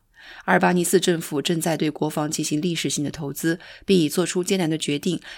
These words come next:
来重塑澳大利亚国防军，以满足我们的战略环境，并保证澳大利亚人的安全。该战略还呼吁扩大国防部队的招募资格，以加强招募工作。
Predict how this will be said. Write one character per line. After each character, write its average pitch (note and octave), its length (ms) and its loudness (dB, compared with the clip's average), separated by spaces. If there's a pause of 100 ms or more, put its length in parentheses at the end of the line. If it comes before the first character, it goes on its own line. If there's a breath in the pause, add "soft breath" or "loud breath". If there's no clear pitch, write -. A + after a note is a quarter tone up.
来 C#3 220 -2
重 D3+ 240 -4
塑 G#3 180 0
澳 D#3+ 100 0
大 D#3 120 -2
利 D3 100 -4
亚 C#3 100 -4
国 C#3+ 140 -4
防 C#3+ 180 -4
军， E3 280 0 (260 loud breath)
以 F3+ 100 4
满 D#3 200 2
足 D#3+ 240 0
我 D3+ 80 -2
们 C#3 100 -2
的 C#3+ 80 -4
战 D#3 220 -2
略 C#3+ 100 -2
环 C3+ 240 -6
境， D#3 240 -2 (160 loud breath)
并 E3 160 -2
保 C3+ 160 -4
证 D#3+ 320 0
澳 - 80 -8
大 E3+ 80 -2
利 F3 120 -2
亚 F#3+ 120 0
人 D#3 100 -6
的 C#3+ 80 -4
安 C#3+ 160 -4
全。 C3 320 -2 (920 loud breath)
该 A#3+ 120 2
战 A#3+ 200 4
略 G#3 120 4
还 E3+ 200 0
呼 F3+ 160 -4
吁 F3+ 120 2
扩 E3 200 -2
大 C#3+ 160 2
国 D3+ 120 -4
防 D3 220 -4
部 D#3 140 -4
队 D3+ 180 -2
的 C#3 260 -2
招 D#3 200 -2
募 D#3+ 160 -2
资 - 160 -2
格， C#3+ 260 -2 (200 loud breath)
以 - 100 -2
加 F3+ 180 0
强 C#3+ 260 -2
招 D#3 200 -6
募 E3 100 0
工 D3 180 -2
作。 D3+ 360 -2